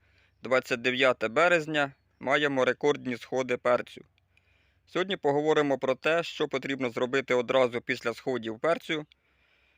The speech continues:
і чому іноді недобре, коли перець сходить занадто швидко. Все це далі у відео, тому всім приємного перегляду.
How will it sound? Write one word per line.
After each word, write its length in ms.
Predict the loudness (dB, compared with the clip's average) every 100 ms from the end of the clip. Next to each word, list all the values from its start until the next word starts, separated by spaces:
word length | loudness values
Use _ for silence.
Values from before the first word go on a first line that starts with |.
| _ _
і 160 | -10 -6
чому 360 | -4 -2 -2
іноді 380 | -2 -2 -2 0
недобре, 540 | -2 2 0 4 2 2
коли 340 | -2 -2 0
перець 420 | 0 2 2 0 -6
сходить 480 | -4 -2 0 0
занадто 440 | 0 -2 -2 -4 -8
швидко. 580 | -6 -4 -6 -6 -10 -12 _ _ _ _ _ _ _
Все 220 | -6 -4
це 140 | -2
далі 280 | 2 2 4
у 120 | 0
відео, 500 | -4 -4 -2 -2 -2 -8 _ _ _ _
тому 240 | -8 -6 -6
всім 300 | -6 -8 -6
приємного 600 | -4 0 0 0 -2 -2
перегляду. 640 | 0 2 2 0 -8 -12